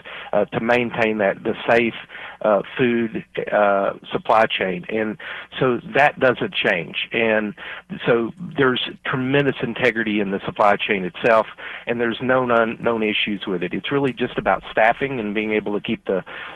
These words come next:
the stores going, and we have lots of openings, um, that, so people that may dis-, be displaced, uh, by this, we, we have openings in our distribution centers, we have openings for truck drivers, and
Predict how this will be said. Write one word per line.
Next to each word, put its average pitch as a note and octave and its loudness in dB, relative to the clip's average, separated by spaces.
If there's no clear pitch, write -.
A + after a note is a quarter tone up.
the G2+ 0
stores A#2+ -2
going, A#2 2
and F#2 -2
we A2+ -2
have G#2+ 2
lots A2 4
of A2+ -2
openings, G2 -2
um, G2+ 2
that, G#2+ 4
so A2+ 2
people D3 -2
that A#2 2
may B2 2
dis-, A#2 0
be A#2 -4
displaced, B2 0
uh, G#2 6
by G#2+ 4
this, A2 2
we, A2 -4
we A#2 -4
have A2 2
openings A#2 -2
in G2 -4
our G#2+ 0
distribution B2 -4
centers, B2 0
we G#2 -2
have G2+ 2
openings G#2+ -2
for F#2+ -8
truck C3 0
drivers, A#2 4
and A2+ -2